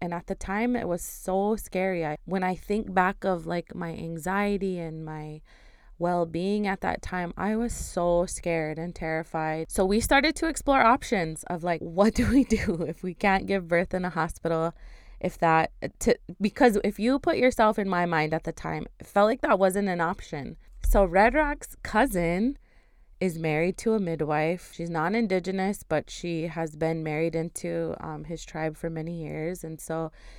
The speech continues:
reached out to her, and I was like, "Hey, I would love to get support. You know, I'm very scared. I don't know what to expect. I don't even know if this is the right path, but I would love your support." And so she showed up, like, a few days later,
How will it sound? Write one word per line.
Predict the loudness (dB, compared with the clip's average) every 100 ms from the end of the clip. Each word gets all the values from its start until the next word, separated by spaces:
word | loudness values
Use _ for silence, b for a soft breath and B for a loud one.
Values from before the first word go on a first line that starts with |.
| b b
reached | -6 -4 -4 0
out | 0 0 -8
to | -8
her, | -4 -4 -2
and | -2 -4 -10 b b b b b b -12
I | -6 -2
was | -2 -2 -4
like, | -4 -4 -6 -16 -18 -12
"Hey, | -8 -4 0 4 4 2 -2 -6
I | -4 -2 0
would | 0 -2 -4
love | -2 0 0 -2 -10
to | -8
get | -8 -6
support. | -10 -10 -6 -4 -4 -4
You | -8
know, | -8
I'm | -8 -8
very | -2 0 2
scared. | -2 -2 2 4 4 4
I | 2
don't | 0 -2
know | -2 -2 0
what | -2 -4
to | -8
expect. | -8 -8 0 2 2 -2
I | -2
don't | 0 0
even | 0 -2
know | -4
if | -4
this | -8 -6
is | -4
the | -2
right | 0 0 -2
path, | -4 0 2 0 -2
but | -2 -2 0
I | 0
would | 2
love | 2 2
your | 0
support." | -4 -8 -4 -4 -4 -6
And | -8 -6
so | -4
she | -2 -4
showed | 0 2 2
up, | 2
like, | -4 -6
a |
few | -6 -4
days | 0 2 0
later, | 0 0 2 -2 -4